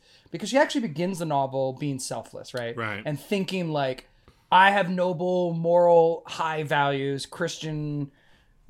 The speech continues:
Speaker 1: you know, godliness and, and, uh, abstract intellectual thought that I can embrace. So I'm going to, you know, forbear, you know, or wi-, wi-,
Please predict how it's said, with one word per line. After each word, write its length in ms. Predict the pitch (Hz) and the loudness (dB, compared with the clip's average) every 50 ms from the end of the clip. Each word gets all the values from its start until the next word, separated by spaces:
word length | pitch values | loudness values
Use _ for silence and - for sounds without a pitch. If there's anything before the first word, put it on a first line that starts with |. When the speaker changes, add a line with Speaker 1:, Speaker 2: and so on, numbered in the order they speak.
| - - | -14 -8
Speaker 1:
you 120 | 165 165 | -4 -2
know, 320 | 151 147 143 139 135 135 135 | -2 0 0 -2 -2 -4 -4
godliness 840 | 131 - 156 156 156 151 143 156 151 143 147 143 143 - - - | -2 2 4 4 4 4 2 0 -2 -2 -2 -2 -2 -4 -4 -6
and, 360 | 139 139 127 127 127 127 123 - _ _ _ _ _ | -6 -8 -8 -8 -10 -10 -12 -14 _ _ _ _ _
and, 360 | - 127 127 131 127 127 123 131 | -10 -8 -8 -8 -8 -8 -8 -6
uh, 360 | 131 131 123 123 120 117 104 - - - - | -4 -4 -4 -4 -6 -8 -8 -12 -16 -4 0
abstract 640 | 160 165 165 147 - - - 175 165 165 156 - - - - - | 2 2 2 0 -4 -2 0 2 2 2 0 -4 -10 -20 -12 -6
intellectual 680 | - 175 156 170 165 165 165 165 - - 170 165 160 | -4 -2 -2 0 0 0 0 -2 -2 2 2 4 4
thought 520 | 151 - - 165 160 156 143 139 143 - - | 2 2 2 4 4 6 4 4 2 -2 -4
that 120 | 143 139 | -4 -2
I 120 | 135 147 147 | -2 -2 -2
can 140 | - 151 | -4 -6
embrace. 600 | 147 143 131 139 143 143 151 147 143 - - - - _ _ _ _ _ | -6 -6 -6 -6 -4 -4 -4 -4 -6 -8 -10 -14 -16 _ _ _ _ _
So 520 | - - 165 156 156 151 147 143 139 - | -6 -2 0 0 2 2 0 -2 -2 -2
I'm 220 | - 160 170 175 180 | 0 0 0 2 2
going 240 | 151 170 165 160 156 | 2 2 2 2 -2
to, 460 | - 165 156 151 147 147 143 139 143 143 - | -6 -6 -6 -6 -6 -8 -8 -10 -14 -12 -10
you 140 | 160 151 139 | -8 -6 -6
know, 440 | 131 131 131 127 127 127 113 120 - _ _ _ _ _ _ _ _ _ _ _ _ _ - - _ _ _ - | -4 -4 -4 -4 -6 -6 -8 -12 -18 _ _ _ _ _ _ _ _ _ _ _ _ _ -20 -20 _ _ _ -4
forbear, 840 | - 170 165 151 156 170 170 170 170 165 165 170 165 143 151 147 147 | -2 -2 0 2 4 4 4 6 4 6 6 4 4 2 -2 -6 -6
you 120 | 160 160 | -6 -4
know, 160 | 151 147 143 | -4 -4 -4
or 320 | 135 131 143 147 143 143 127 | -6 -6 -6 -4 -4 -6 -6
wi-, 240 | - 156 160 165 147 | -8 -8 -8 -8 -6
wi-, 220 | 165 165 175 | -6 -8 -8